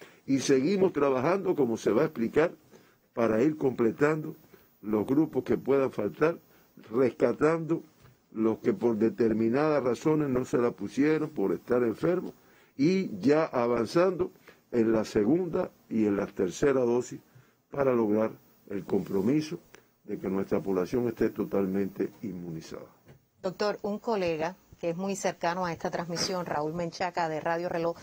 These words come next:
Speaker 2: nos pregunta que ahora viene el polvo del Sahara, la ceniza volcánica,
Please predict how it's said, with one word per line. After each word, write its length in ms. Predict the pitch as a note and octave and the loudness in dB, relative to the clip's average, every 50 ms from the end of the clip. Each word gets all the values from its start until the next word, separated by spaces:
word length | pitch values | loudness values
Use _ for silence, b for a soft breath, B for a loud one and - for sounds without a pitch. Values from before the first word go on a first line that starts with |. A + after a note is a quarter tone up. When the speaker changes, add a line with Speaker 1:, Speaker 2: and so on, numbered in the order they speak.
| B B B B B - | B B B B B -10
Speaker 2:
nos 160 | G3+ G3 G3 | -8 -8 -6
pregunta 680 | G3 A#3 A3 G#3+ A#3+ B3+ A#3+ A3 F#3+ E3+ - G3+ A3+ B3 | -4 -4 -2 0 0 0 0 0 -4 -4 -4 -6 -6 -6
que 140 | G3+ - E3 | -4 -2 0
ahora 220 | D#3 E3 F3+ F#3+ | 0 2 0 0
viene 220 | F#3+ F3+ F3+ F3+ G3+ | 0 0 -2 -2 -4
el 60 | F#3 | -4
polvo 380 | - - F3 F3 F3+ F3 F#3+ F#3 | -4 -2 -2 -2 0 0 0 0
del 120 | F3+ F3+ | 0 -2
Sahara, 560 | F3+ - - F#3+ F3+ G3 G#3 G3 F#3 F#3+ F#3 | -2 -2 -2 0 0 0 0 0 0 -2 -2
la 120 | E3+ D#3+ D#3 | -2 -4 -4
ceniza 420 | - F3+ E3 E3+ F3+ - - F#3+ | -4 -6 -6 -6 -6 -4 -4 -2
volcánica, 840 | E3+ D#3 D#3 D3+ D3+ - - G3 G3 F#3 F3+ E3+ E3 - F#3+ G#3+ - | -2 -2 -4 -4 -4 -4 -2 -2 -2 -2 -4 -6 -4 -4 -4 -4 -4